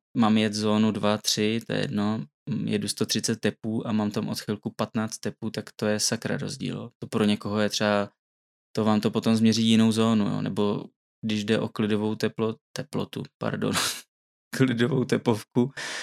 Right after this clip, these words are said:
tak, eh, eh, tak, eh,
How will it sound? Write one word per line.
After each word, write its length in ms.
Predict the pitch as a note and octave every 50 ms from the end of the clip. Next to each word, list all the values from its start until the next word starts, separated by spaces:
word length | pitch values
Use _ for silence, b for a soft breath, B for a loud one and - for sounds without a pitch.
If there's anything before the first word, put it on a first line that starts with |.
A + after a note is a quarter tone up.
| B B B B _ _ _ _ -
tak, 320 | A#2 A2+ A2+ - - -
eh, 600 | A#2+ A2+ A2+ A2 A2 A2 G#2+ A2 G#2+ A2 A2 A2 A#2 - _ _ _ _ _ _ _ _ _ _ _ _ _ _ - A#2
eh, 240 | G#2+ G#2 G#2 G#2 G#2 -
tak, 180 | - A2 - _ _ _ _ _ _ -
eh, 640 | - A2+ A2 G#2+ G#2+ - G#2+ G#2 G#2 - - -